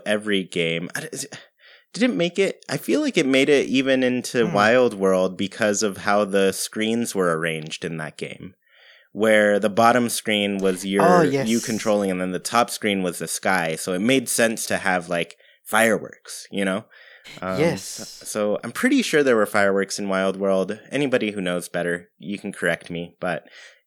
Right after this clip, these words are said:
Speaker 1: it would make sense to me just by the arrangement of how
Speaker 2: <laughs>
Speaker 1: you play, you know?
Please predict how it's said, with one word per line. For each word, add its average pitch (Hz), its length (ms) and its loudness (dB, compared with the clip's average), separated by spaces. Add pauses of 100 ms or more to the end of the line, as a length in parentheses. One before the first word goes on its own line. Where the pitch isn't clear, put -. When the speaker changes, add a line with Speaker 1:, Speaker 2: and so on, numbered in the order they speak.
Speaker 1:
it 131 80 2
would 135 140 4
make 123 200 2
sense - 380 -2
to 101 100 -6
me 85 200 -4
just 107 340 -2
by 95 200 4
the 92 240 -2
arrangement 95 640 -4
of 131 120 -2
how 90 140 -4
Speaker 2:
<laughs> 85 80 -2
Speaker 1:
you 87 60 -4
play, - 420 -8
you 92 120 -4
know? 90 220 -4